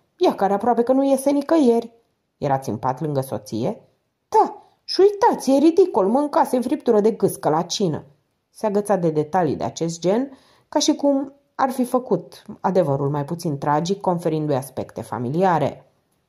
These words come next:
Îmi place mult carnea de gâscă, deși o diger cam greu. Pe la unu noaptea m-am sculat ca să iau bicarbonat. Cunoașteți cât de cât casa.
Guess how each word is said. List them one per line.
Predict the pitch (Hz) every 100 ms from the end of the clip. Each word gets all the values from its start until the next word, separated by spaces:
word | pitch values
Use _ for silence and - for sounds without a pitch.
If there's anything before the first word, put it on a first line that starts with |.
| -
Îmi | - 320
place | 415 381 -
mult | 339 339 277
carnea | 254 233 226 220
de | 196
gâscă, | 185 165 185 170 160
deși | 180 202 214
o | 208
diger | 202 202 233
cam | 170 151 170
greu. | 196 170 - - _ _
Pe | -
la | 156 190
unu | 233 254
noaptea | 277 277 277
m-am | 277 277
sculat | 277 302 285
ca | 285
să | 285
iau | 254
bicarbonat. | 156 165 180 175 208 175 - -
Cunoașteți | - 403 302 - 185
cât | -
de | 180
cât | 165 165
casa. | - 165 135 135